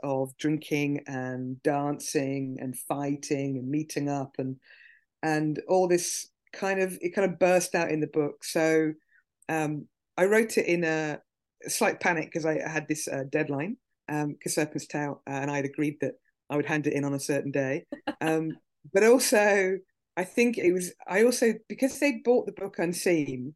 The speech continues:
Speaker 1: I kinda knew they had to take it.
Speaker 2: Yeah.
Speaker 1: So I was kind of, it was a little bit carte blanche, like, "Well, I'm just gonna have a go." Um, and I thoroughly enjoyed writing it, and I think that really tells in the reading. I think some people have said to me, they,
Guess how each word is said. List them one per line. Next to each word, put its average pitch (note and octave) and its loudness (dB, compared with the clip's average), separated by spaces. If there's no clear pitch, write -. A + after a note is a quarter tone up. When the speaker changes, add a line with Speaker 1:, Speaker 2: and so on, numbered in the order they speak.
Speaker 1:
I - -10
kinda G#3 0
knew G3+ 4
they F3+ 6
had F3+ -2
to - -14
take F3 2
it. D#4 2
Speaker 2:
Yeah. F4+ 6
Speaker 1:
So F#3 4
I F#3 2
was G#3 0
kind B3 2
of, B3+ 0
it G3 8
was G#3 6
a A#3 2
little C#4+ 6
bit A#3+ 2
carte - -2
blanche, A3 0
like, F#3+ 0
"Well, F3+ 2
I'm F#3+ -4
just A3+ 0
gonna G#3 4
have F#3 0
a F3+ 4
go." F3 0
Um, E3 -6
and E3+ 0
I F3+ 2
thoroughly G3 4
enjoyed F3 2
writing D3+ -2
it, C3+ -4
and C#3+ -4
I C#3+ -8
think E3+ -8
that - -2
really C#3+ -6
tells C#3+ -4
in C#3 -2
the C3+ 0
reading. C#3+ 0
I D#3+ -4
think F#3 -4
some G#3 2
people G3+ 0
have F3 0
said F3 -2
to - -10
me, D#3 0
they, C#3+ 0